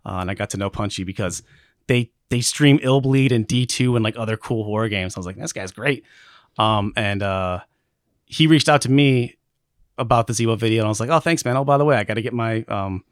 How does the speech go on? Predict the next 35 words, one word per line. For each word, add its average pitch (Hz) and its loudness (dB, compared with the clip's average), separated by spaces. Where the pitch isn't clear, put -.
you - -8
know, 104 -6
I 104 -6
should 117 -6
get 127 -4
my 104 -4
time 120 -4
submitted." 82 -6
And 85 -8
he 85 -6
was 90 -8
like, 90 -6
"They 285 2
don't 240 4
have 165 2
Zeebo 147 2
submissions. 151 0
Get 277 2
outta 147 2
here." 117 -2
And 143 4
then 156 6
he 160 4
tweets 170 4
back, 143 2
like, 123 2
ten 135 2
minutes 123 0
later, 120 4
and 117 2
he 120 -2
goes 139 4
to - -2
speedrunning 127 2
dot 120 2